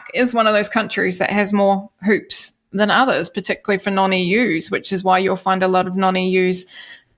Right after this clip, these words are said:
first living in Malmo or over in Sweden or another E U country,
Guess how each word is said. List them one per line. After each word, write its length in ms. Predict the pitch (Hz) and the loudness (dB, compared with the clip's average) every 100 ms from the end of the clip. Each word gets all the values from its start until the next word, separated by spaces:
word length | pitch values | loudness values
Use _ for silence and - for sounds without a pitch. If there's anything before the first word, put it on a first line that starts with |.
| _ | _
first 300 | - 202 208 | -2 -2 0
living 240 | 202 196 | 0 0
in 160 | 196 190 | 0 2
Malmo 640 | 196 214 247 185 185 185 | 2 2 4 4 4 4
or 340 | 180 - 185 196 | 2 2 2 4
over 180 | 190 | 2
in 140 | 185 185 | 0 0
Sweden 460 | - 196 226 226 | -2 0 2 4
or 100 | 185 | 4
another 260 | 180 190 226 | 4 2 2
E 120 | - | 2
U 200 | 180 180 | 0 0
country, 680 | 175 208 220 - 185 185 | 0 -2 -2 -2 0 0